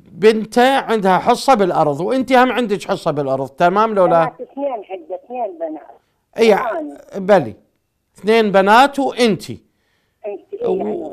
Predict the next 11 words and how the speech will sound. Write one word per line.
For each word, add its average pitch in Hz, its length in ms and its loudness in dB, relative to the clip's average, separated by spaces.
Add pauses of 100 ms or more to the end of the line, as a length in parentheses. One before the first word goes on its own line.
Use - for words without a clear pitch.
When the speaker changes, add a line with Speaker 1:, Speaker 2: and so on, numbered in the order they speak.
(120)
Speaker 1:
وأنتوا 247 440 2
ثلاثتكم 302 840 2
عندكم 247 420 -2
حصة 302 400 0
بهاي 233 380 6
الأرض 180 460 2
اللي 208 220 -4
دي 196 280 -8 (220)
م-، 202 300 -2
مدفن 196 420 2
هو، 135 320 -4